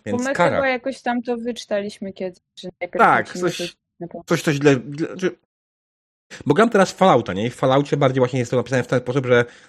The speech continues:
Speaker 1: najpierw rzuca normalna osoba, a potem wspierający ewentualnie, jeśli jest taka potrzeba.
Speaker 2: Okej.
Speaker 1: Albo żeby wygenerować dodatkowe momentum. Kara, czy chcesz wesprzeć?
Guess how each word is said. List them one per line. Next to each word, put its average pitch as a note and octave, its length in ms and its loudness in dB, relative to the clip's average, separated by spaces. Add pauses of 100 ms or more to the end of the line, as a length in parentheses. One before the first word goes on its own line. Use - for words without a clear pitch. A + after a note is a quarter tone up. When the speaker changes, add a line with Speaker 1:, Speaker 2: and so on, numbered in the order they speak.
Speaker 1:
najpierw C#3 400 2
rzuca B2 240 0
normalna B2 440 2
osoba, D3+ 280 2
a C3 60 2
potem B2+ 220 -6
wspierający A2+ 560 2
ewentualnie, A2+ 540 0
jeśli A#2+ 380 0
jest G#2+ 120 -2
taka - 160 -8
potrzeba. - 340 -4
Speaker 2:
Okej. F#3+ 200 0 (840)
Speaker 1:
Albo F#2+ 180 -2
żeby G2 160 -4
wygenerować G#2 420 0
dodatkowe G#2 340 -2
momentum. E2 340 -6 (440)
Kara, E3 220 0
czy - 80 -12
chcesz G#3+ 200 -4
wesprzeć? - 460 -8